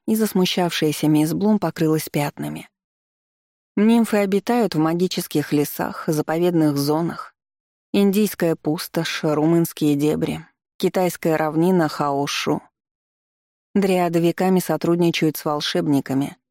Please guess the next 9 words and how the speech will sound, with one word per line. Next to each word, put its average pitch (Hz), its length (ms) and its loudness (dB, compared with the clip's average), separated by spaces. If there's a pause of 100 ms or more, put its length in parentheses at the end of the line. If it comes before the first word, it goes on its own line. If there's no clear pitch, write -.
(260)
охраняя 185 520 2
зачарованные 151 720 2
деревья, 160 520 2
из 156 180 0
которых 226 420 0
изготавливают 165 800 0
ваши 160 320 -2
волшебные 151 580 2
палочки. - 720 -6